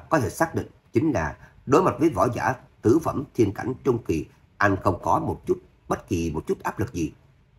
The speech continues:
"Lấy thiên phú võ đạo của người, chờ sau khi các thế lực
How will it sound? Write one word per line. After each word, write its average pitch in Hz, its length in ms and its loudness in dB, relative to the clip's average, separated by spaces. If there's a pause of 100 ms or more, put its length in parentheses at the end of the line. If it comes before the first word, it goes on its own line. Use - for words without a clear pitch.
(680)
"Lấy 127 100 4
thiên 143 180 4
phú - 100 -2
võ 123 160 2
đạo - 200 -4 (140)
của 117 100 2
người, 104 320 2 (320)
chờ 101 280 2
sau 107 80 2
khi 104 320 2
các - 140 -6
thế 143 80 0
lực 143 200 0